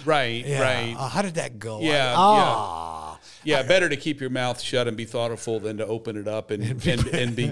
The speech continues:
Speaker 2: <laughs>
Speaker 1: pr-, proven or known that
Speaker 2: Yeah,
Speaker 1: you are a fool.
Speaker 2: and to be known that you are a fool. So, folk-, <laughs>
Speaker 1: Yeah.
Speaker 2: folks, I'm here to tell you, this is one of those verses, I think,
Speaker 1: <laughs>
Speaker 2: that speaks to that. And, and,
Speaker 1: Yeah.
Speaker 2: and, you know, I have never, it, it seems like, you know, maybe because I'm getting older, I'm a little less tolerant.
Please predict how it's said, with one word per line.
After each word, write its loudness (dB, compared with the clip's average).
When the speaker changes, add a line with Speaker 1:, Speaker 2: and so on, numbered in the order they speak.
Speaker 2:
<laughs> -20
Speaker 1:
pr-, 0
proven 0
or -2
known -4
that 4
Speaker 2:
Yeah, 2
Speaker 1:
you -2
are -6
a -12
fool. -4
Speaker 2:
and 4
to -4
be -4
known 0
that -2
you 2
are 2
a -6
fool. -4
So, 2
folk-, 2
<laughs> 0
Speaker 1:
Yeah. 4
Speaker 2:
folks, 4
I'm 2
here 4
to -4
tell -2
you, -4
this 4
is -2
one 2
of 0
those 0
verses, 0
I -2
think, -4
Speaker 1:
<laughs> -8
Speaker 2:
that -2
speaks 0
to 0
that. -10
And, 0
and, -2
Speaker 1:
Yeah. -6
Speaker 2:
and, 0
you 0
know, 2
I -4
have -6
never, -6
it, -2
it 0
seems 0
like, -2
you -6
know, -4
maybe 0
because -4
I'm 0
getting -4
older, 0
I'm -6
a -4
little -4
less -2
tolerant. -4